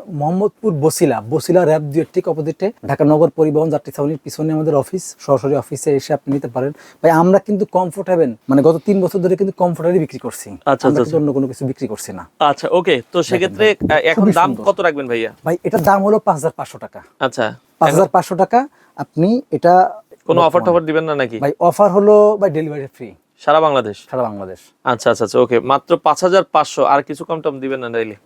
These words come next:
Speaker 1: ভাই, পাঁচ হাজার পাঁচশো, যদি কেউ, ভাই, দুই পিস নেয়।
Speaker 2: হ্যাঁ, দুই পিস নিলে তো আসে পাঁচ হাজার পাঁচশো, পাঁচ হাজার পাঁচশো, এগারো হাজার আসে।
Speaker 1: ভাই, এগারো হাজার। আচ্ছা
Speaker 2: হ্যাঁ।
Speaker 1: ভাই, যদি কেউ দুই পিস নেয়,
Speaker 2: হ্যাঁ।
Speaker 1: ভাই, দশ হাজার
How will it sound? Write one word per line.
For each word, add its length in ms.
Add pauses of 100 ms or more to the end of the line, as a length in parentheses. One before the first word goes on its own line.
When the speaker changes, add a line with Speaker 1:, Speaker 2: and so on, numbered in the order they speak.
Speaker 1:
ভাই, 200
পাঁচ 140
হাজার 300
পাঁচশো, 680
যদি 240
কেউ, 120
ভাই, 80
দুই 220
পিস 300
নেয়। 200
Speaker 2:
হ্যাঁ, 280 (160)
দুই 120
পিস 200
নিলে 160
তো 120
আসে 200
পাঁচ 240
হাজার 160
পাঁচশো, 240
পাঁচ 160
হাজার 200
পাঁচশো, 240
এগারো 340
হাজার 220
আসে। 200
Speaker 1:
ভাই, 420
এগারো 240
হাজার। 180
আচ্ছা 380
Speaker 2:
হ্যাঁ। 120
Speaker 1:
ভাই, 120
যদি 280
কেউ 120
দুই 180
পিস 260
নেয়, 260
Speaker 2:
হ্যাঁ। 200 (280)
Speaker 1:
ভাই, 100
দশ 180
হাজার 160